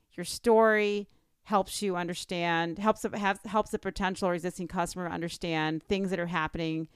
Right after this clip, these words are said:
for you within twenty-four hours. You could be posting a story once a day, which would be great.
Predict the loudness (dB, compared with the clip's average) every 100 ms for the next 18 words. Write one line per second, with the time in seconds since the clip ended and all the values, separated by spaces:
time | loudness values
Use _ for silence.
0 | _ _ _ 4 4 4 0 0 0 0
1 | -2 -2 -2 0 2 2 0 0 0 0
2 | 0 0 0 -2 -2 0 0 -2 -6 -4
3 | -2 0 0 -4 -4 0 2 0 -6 -2
4 | 0 2 -2 -6 -8 -8 -4 -2 0 -2